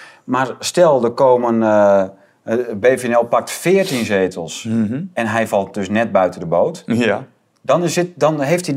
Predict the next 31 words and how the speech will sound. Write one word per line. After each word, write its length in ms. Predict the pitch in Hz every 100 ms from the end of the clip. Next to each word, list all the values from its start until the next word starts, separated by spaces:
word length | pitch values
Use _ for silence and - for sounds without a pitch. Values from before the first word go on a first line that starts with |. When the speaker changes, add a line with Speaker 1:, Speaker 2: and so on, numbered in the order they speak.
| 139
Speaker 1:
dus 180 | 139 131
niet 240 | 170 208
vertrouwen 680 | - 117 139 165 196 196 131
in 140 | 147 135
die 180 | 127
veertien 440 | - 185 185 143 117
zetels 400 | 123 135 120 -
van 140 | 104
B 60 | 104
V 220 | 113 107
N 160 | 95 127
L. 120 | 185
Dan 120 | 165
vertrekt 340 | 156 165 160
hij 80 | 151
naar 180 | 143 127
buiten 300 | 123 123 120
de 120 | 107
E 40 | 95
U. 40 |
Speaker 2:
Ja. 200 | 85 78 73 _ _ _ - - -
Speaker 1:
Ja, 120 | 87
dat, 180 | 107 -
dat 160 | 147
vind 140 | - 135
ik 60 |
dus 120 | 127
een 60 | 123
beetje 240 | 110 113
het 140 | 107 -
aparte 280 | - 62